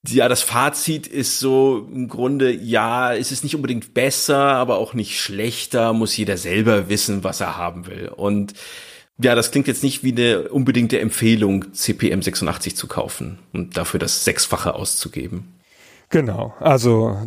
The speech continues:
Speaker 2: das P-C-Magazin schreibt auch, dass es langsamer sei und dass M S dos führend ist in der Benutzerfreundlichkeit. Benutzerfreundlichkeit in M S dos hat man jetzt auch selten im selben Satz, aber hier wird es mal geschrieben.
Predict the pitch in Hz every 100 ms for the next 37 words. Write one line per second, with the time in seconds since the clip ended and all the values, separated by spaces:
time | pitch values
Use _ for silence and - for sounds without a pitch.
0 | - 139 107 135 117 135 127 120 117 117
1 | - 117 120 110 104 104 127 143 139 123
2 | 123 117 117 120 120 110 104 95 113 120
3 | 110 120 - - 117 110 110 123 - 110
4 | 104 113 - 110 - 104 104 - 101 107
5 | - 143 160 185 151 139 - 127 131 123
6 | 117 - 135 135 - - 120 113 107 110
7 | 107 - 117 123 151 127 110 110 117 113
8 | 113 147 - - - 135 127 120 131 139
9 | 120 120 107 107 98 - 170 175 175